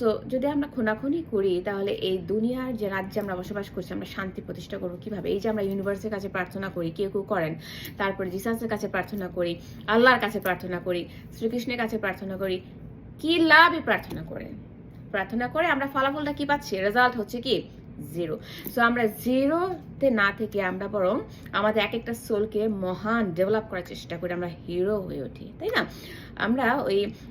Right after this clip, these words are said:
দেবতাদের, আহ, মানে আসনে বসে আমরা, আহ, তাদের যেন সম্মান করতে পারি, আমরা যেন, আহ, তাদের কথায়, তাদের উস্কানিতে আমরা যুদ্ধের ক্ষেত্রে একদম ঝাঁপিয়ে না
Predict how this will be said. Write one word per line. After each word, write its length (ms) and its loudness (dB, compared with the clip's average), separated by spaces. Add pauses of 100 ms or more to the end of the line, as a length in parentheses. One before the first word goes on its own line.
(100)
দেবতাদের, 600 4
আহ, 300 0
মানে 240 -4
আসনে 360 0
বসে 360 0
আমরা, 300 0
আহ, 840 -4 (120)
তাদের 300 0 (240)
যেন 200 2
সম্মান 460 -2
করতে 240 -8
পারি, 260 -10 (360)
আমরা 220 2
যেন, 240 0
আহ, 380 -6
তাদের 320 -2
কথায়, 480 -4 (300)
তাদের 200 -4
উস্কানিতে 600 -2
আমরা 220 -2
যুদ্ধের 580 -2
ক্ষেত্রে 300 -4
একদম 240 -4
ঝাঁপিয়ে 520 -2
না 180 -6